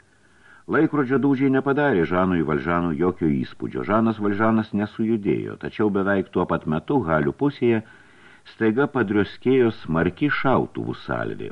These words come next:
o po jos kita dar stipresnė. Greičiausiai tai buvo tasai puolimas prieš barikadą Šanvreri gatvėje,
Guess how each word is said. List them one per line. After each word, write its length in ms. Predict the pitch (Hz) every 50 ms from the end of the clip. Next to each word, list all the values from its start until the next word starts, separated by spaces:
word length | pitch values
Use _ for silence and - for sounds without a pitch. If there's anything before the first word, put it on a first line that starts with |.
| - -
o 80 | 76
po 160 | - - 85
jos 240 | 85 95 110 117 -
kita 320 | - - 127 - 131 123 -
dar 240 | 131 131 127 104
stipresnė. 800 | - - - - - - - 58 58 53 - - - - 50 - - _ _ _ _ _ _ - _ - - - - - - - _ -
Greičiausiai 560 | 107 131 147 - 165 151 143 127 - 127 110
tai 160 | - 127 113
buvo 240 | 110 113 110 110 101
tasai 300 | - 101 - - 104 92 -
puolimas 480 | 104 101 95 90 78 69 67 - -
prieš 240 | - 67 71 73 64
barikadą 640 | - - 71 65 67 - 95 98 101 95 85 82 -
Šanvreri 600 | - 78 69 69 65 - 65 71 69 67 73 67 57
gatvėje, 560 | 60 73 80 92 - - 98 92 87 85